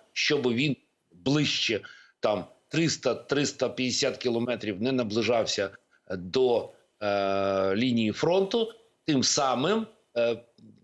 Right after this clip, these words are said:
на чотири п'ятих зменшив, е, м, е, дальність праці своїх локаторів,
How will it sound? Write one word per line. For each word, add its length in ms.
на 300
чотири 520
п'ятих 520
зменшив, 640
е, 220
м, 140
е, 220
дальність 500
праці 380
своїх 600
локаторів, 800